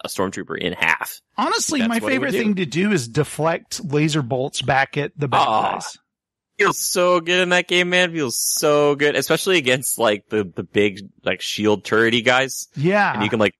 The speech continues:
Speaker 1: throw a bunch of 'em back. You're like, "Do, do, do, do, do, do." And you're like,
Speaker 2: I love
Speaker 1: "Ah."
Speaker 2: that, yeah.
Speaker 1: Uh,
Speaker 2: One thing I'm curious about that
Speaker 1: good.
Speaker 2: game, because we, you know, you finish the game v-,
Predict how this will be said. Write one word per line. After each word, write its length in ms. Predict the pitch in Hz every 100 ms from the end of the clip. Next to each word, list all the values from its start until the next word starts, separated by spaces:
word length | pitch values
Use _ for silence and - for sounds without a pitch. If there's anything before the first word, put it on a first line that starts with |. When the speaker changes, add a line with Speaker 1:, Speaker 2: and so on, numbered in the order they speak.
| -
Speaker 1:
throw 140 | 110
a 40 | 107
bunch 240 | 104 107
of 60 | 107
'em 120 | 110
back. 280 | 101 104 117
You're 80 | 104
like, 80 |
"Do, 80 | 113
do, 100 | 139
do, 100 | 156
do, 100 | 165
do, 100 | 165
do." 80 | 170 190 180
And 80 | 180
you're 100 | 107
like, 160 | 165 226
Speaker 2:
I 40 |
love 180 | 254 147
Speaker 1:
"Ah." 160 | 139 127
Speaker 2:
that, 220 | 135 131
yeah. 400 | 143 180 180 131 143 _ _ -
Speaker 1:
Uh, 40 |
Speaker 2:
One 100 | 220
thing 180 | 320 349
I'm 120 | 330 262
curious 380 | - 247 233
about 200 | 196 208
that 80 | 190
Speaker 1:
good. 60 | 160
Speaker 2:
game, 340 | 175 175 175 190 _ _ - 165
because 380 | 196 220 190 156
we, 500 | 214 220 220 220 -
you 100 | 226
know, 80 | 208
you 160 | 175
finish 380 | 175 254 311 -
the 100 | 175
game 500 | 139 165 214 190 147
v-, 160 | 123